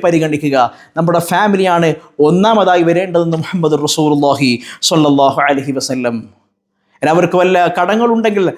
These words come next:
അവരുടെ കടങ്ങൾ വീട്ടിക്കൊടുക്കുക, ആഗ്രഹങ്ങളുണ്ടെങ്കിൽ ആഗ്രഹങ്ങൾ വീട്ടിക്കൊടുക്കുക.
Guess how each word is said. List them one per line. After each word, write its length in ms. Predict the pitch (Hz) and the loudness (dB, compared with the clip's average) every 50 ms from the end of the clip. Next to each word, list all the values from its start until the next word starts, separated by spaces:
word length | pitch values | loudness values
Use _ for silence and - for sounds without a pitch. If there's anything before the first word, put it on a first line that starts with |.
| - - - _ - | -10 -20 -10 _ -2
അവരുടെ 220 | 165 180 185 180 - | 0 0 0 0 0
കടങ്ങൾ 300 | 190 185 208 226 233 226 202 | 0 0 2 2 2 2 2
വീട്ടിക്കൊടുക്കുക, 600 | 190 190 190 185 160 156 165 151 147 - 156 139 131 123 120 117 - - - _ 160 170 190 | 2 2 2 0 0 0 2 2 2 2 2 2 2 2 0 0 -4 -14 -6 _ 0 2 2
ആഗ്രഹങ്ങളുണ്ടെങ്കിൽ 720 | 208 190 190 214 185 196 208 208 202 202 202 202 196 196 196 | 2 0 0 0 2 2 2 2 2 0 0 2 2 2 4
ആഗ്രഹങ്ങൾ 480 | 170 196 202 196 214 220 208 220 220 208 220 | 4 2 2 2 0 0 2 2 2 2 0
വീട്ടിക്കൊടുക്കുക. 560 | 233 226 262 - 247 240 208 214 202 196 170 | 0 0 -2 -2 0 0 0 0 2 2 2